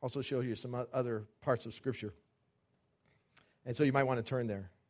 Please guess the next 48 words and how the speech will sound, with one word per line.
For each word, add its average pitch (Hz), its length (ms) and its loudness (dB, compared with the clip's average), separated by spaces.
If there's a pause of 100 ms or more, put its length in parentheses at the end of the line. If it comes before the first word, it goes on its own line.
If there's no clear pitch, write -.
(1300)
And, 165 220 6
and 165 140 4
so 202 200 12
is, 147 120 8 (560)
so - 160 -2
you 160 80 2
kinda, 185 240 4 (160)
you 160 100 -2
might 156 160 2
stick 143 140 -8
a 127 60 -6
finger 139 520 4
in 120 200 -2
First 131 260 -4
Corinthians 110 340 -4
seven. 110 320 -4 (800)
But, 143 320 12
um, 123 360 8 (1120)
if 127 120 -6
you 143 100 4
want, 214 260 12
you 180 80 6
can 170 100 6
also, 165 260 8
we're 170 80 2
gonna 170 160 6
just 131 300 -4 (260)
very, 190 300 12
very 143 180 8
quickly 127 300 0
do 127 100 0
a 110 40 2
kind 151 240 -2
of 120 40 0
a 107 60 -2
flyover, 98 560 -6 (520)
all 113 60 -12
right? 117 220 -2
A 127 120 -10
little 165 180 2
bit 170 120 4
of 156 60 6
an 151 80 2
overview 117 480 0 (840)
about 160 240 12
this 147 140 -2
whole 190 160 8
thing, 160 400 2